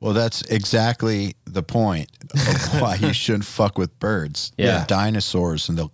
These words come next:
Speaker 3: They are
Speaker 1: the only
Speaker 3: dinosaurs.
Speaker 1: reason they're not eating you is because of your size.
Speaker 2: Yeah, but cats as well. I mean, you can't domesticate a cat.
Speaker 1: I don't like cats either. <laughs>
Speaker 2: <laughs>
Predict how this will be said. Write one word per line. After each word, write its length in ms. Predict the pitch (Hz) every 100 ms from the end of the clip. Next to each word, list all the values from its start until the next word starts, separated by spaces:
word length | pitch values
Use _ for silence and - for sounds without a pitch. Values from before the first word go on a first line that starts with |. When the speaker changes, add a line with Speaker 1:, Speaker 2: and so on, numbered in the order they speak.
| -
Speaker 3:
They 100 | 117
are 140 | 156
Speaker 1:
the 80 | 113
only 140 | 95
Speaker 3:
dinosaurs. 220 | 143 139 143
Speaker 1:
reason 140 | 127
they're 140 | 117
not 260 | 110 113 107
eating 340 | 110 110 110 101
you 160 | 90
is 140 | 87 -
because 300 | 87 - 80
of 60 |
your 100 | 78
size. 580 | 73 - 87 71 - -
Speaker 2:
Yeah, 160 | - 214
but 200 | 190 127
cats 480 | - 247 233 120 -
as 160 | 120
well. 220 | 185 131 110
I 20 |
mean, 160 | 113 120
you 80 |
can't 260 | 123 160 127
domesticate 600 | 120 117 113 - 117 104
a 40 | 98
cat. 420 | 151 120 123 165 - _ _ _ _
Speaker 1:
I 100 | -
don't 160 | 104 107
like 160 | 104 104
cats 320 | 104 95 -
either. 260 | 113 104 - - - - -
<laughs> 0 | - - _ - -
Speaker 2:
<laughs> 580 | - 160 147 131 101 113